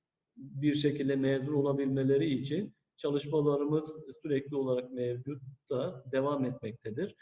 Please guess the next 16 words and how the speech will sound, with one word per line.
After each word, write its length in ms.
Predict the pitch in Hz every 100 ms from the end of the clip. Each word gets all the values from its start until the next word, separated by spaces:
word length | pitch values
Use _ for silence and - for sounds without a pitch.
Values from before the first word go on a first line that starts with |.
| - _ _ -
Ee, 240 | 120 117 123 135 139
bununla 560 | 151 165 185 185 175 156
birlikte 300 | 151 151 -
meslek 440 | 147 143 151 156
yüksek 220 | - 160
okulumuzda 560 | 165 143 139 139 135 156
öğrencilerin 760 | 156 139 135 131 139 143 156 139
gelişimlerine 840 | 131 127 147 143 139 135 135 156
yönelik, 500 | 143 127 123 165 - - - _
e, 80 | 131
etkinlikler 920 | 131 131 147 139 139 147 156 180 - - _
sürekli 340 | 151 151 156
bir 180 | 147 143
biçimde 500 | 135 135 131 123 120 - -
yapılmaktadır. 960 | 135 135 143 139 139 139 151 139 156 - - - _ _ -
E, 160 | -